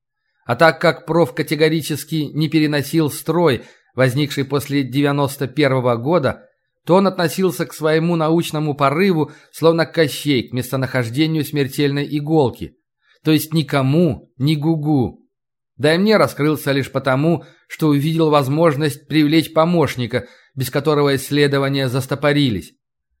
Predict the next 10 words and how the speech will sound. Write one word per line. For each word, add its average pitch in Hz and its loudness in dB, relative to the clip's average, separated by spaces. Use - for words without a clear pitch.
Как 180 2
он 147 -2
получил 139 0
моё 143 2
согласие, 139 0
рассказывать 139 0
долго. 117 2
Скажу 143 2
лишь 175 2
одно. 131 -2